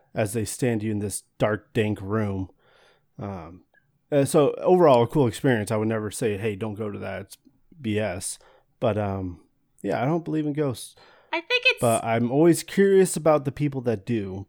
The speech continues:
Speaker 1: just 'cause I wanna hear those experiences or the reasons why. That's why I'm, that's why I'm asking you
Speaker 2: Yeah.
Speaker 1: guys. And, I mean,
Speaker 2: I
Speaker 1: Marty, I don't even know what a premonition is. That's a big word.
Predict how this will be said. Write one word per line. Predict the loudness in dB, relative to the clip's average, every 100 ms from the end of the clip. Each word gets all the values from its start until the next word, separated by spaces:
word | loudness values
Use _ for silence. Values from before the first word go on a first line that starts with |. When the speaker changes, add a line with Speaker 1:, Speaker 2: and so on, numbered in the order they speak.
| -6
Speaker 1:
just | -6 -4
'cause | -2
I | -2
wanna | 0 -2
hear | -2 -4
those | -2 -4 -6
experiences | -10 -4 0 4 4 2 0 2 2 0
or | -4 -2 -2
the | -4
reasons | -4 -2 -2 -4 -6
why. | -4 -6 -6 -6
That's | -6 -2
why | 0
I'm, | 0 -2 -16 -14
that's | -8 -2
why | 0
I'm | 2
asking | 2 2 -2 -2
you | 2
Speaker 2:
Yeah. | 4 4
Speaker 1:
guys. | 2
And, | -2 -8 -12 _ _ -6
I | -4
mean, | -4 -8 _ _ _ _ _ _
Speaker 2:
I | -12 -12 -10 2
Speaker 1:
Marty, | 2 2
I | 0
don't | 2
even | 4
know | 4
what | 2
a | -2
premonition | 0 0 2 -2 -2 -2
is. | 0 -4
That's | -8 -4
a |
big | 0 2
word. | 4 2 2